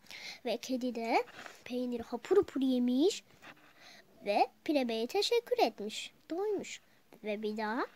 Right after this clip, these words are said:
kedi fareyi kovalamamış. Fare bir daha buğdaylara dadanmamış. Ve Pire Bey ambardan buğdayları alıp hemen karganın yanına gitmiş.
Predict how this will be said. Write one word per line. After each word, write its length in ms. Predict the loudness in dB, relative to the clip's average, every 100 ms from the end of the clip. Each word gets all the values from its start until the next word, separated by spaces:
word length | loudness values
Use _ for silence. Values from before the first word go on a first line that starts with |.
| -12
kedi 400 | -6 -4 0 -2 -4
fareyi 540 | -8 -6 -4 -6 -4 -4 -4 -20
kovalamamış. 1000 | -10 -8 -6 -4 0 2 4 2 0 -10 -18 -20
Fare 500 | -6 0 2 2 4
bir 140 | 0
daha 240 | 0 -6 -6 -12 -20 _ _ _ _ -20 -12
buğdaylara 720 | -4 -2 0 -2 -4 2 6
dadanmamış. 880 | 6 6 6 4 2 4 2 0 -8 _ -20 -20 -20 -20 -20 -20 -20 -20 -16 -12 -12 -14 -6
Ve 120 | -4
Pire 340 | -2 4 4 4
Bey 240 | -2 -4 -4 -10
ambardan 720 | -8 -4 2 2 4 4 2
buğdayları 760 | 2 0 2 2 2 0 -4 -4
alıp 260 | -4 -6 -8
hemen 580 | -4 0 2 4 2 -2 -10
karganın 720 | 2 2 4 2 2 4 4
yanına 320 | 6 6 6 4
gitmiş. 420 | -4 -4 -6